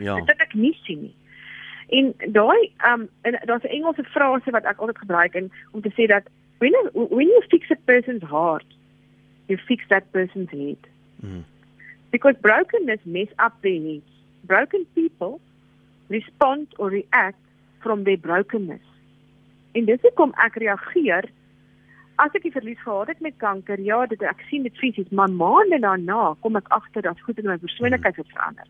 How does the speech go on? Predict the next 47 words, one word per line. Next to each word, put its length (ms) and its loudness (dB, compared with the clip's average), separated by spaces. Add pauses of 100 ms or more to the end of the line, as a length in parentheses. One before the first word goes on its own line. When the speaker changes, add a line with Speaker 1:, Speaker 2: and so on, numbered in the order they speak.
(320)
Speaker 2:
en 60 -2
my 80 2
verhoudings 580 0
het 140 -14
verander. 360 -14 (480)
So 60 4
ja, 180 8
ons 220 0
het 100 2
by 100 4
die 80 2
Departement 580 0
van 180 -6
Gesondheid, 560 0
om 120 -4
terug 180 -4
te 100 -4
kom 140 -6
by 100 0
daai 240 4
deel, 220 0 (180)
het 160 0
ons 140 0
befondsing 520 -4
gekry 320 0
vir 180 4
projekte 480 0
wat 100 -4
ons 140 0
ge-, 200 2 (200)
wat 160 0
ons 160 -4
gedoen 340 0
het 160 2 (580)
in 120 2
die 100 0
klinieke. 540 2 (680)
En 140 4
dit 120 4
het 120 6
baie 300 6
van 140 -2
ons 120 -4
operasionele 600 0
kostes 440 -2
gehanteer 800 -2
om 160 -4